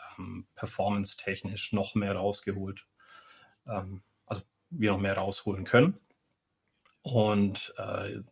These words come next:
grad Thema D N S ist auch immer so ein Punkt. Da muss man noch ein bisschen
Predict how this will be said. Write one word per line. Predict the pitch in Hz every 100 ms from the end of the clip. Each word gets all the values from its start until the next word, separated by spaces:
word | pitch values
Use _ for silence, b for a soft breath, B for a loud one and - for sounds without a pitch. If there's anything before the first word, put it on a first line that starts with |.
| _ -
grad | 107 87 - - - -
Thema | 113 104 92
D | 104
N | 101
S | 98 101 -
ist | - -
auch | 98
immer | 101 98
so | 95 92
ein | 98
Punkt. | - 117 127 - B B B B B B _ _ _ _ _ _ _
Da | - 107
muss | 110 -
man | 101
noch | 92
ein |
bisschen | 92 -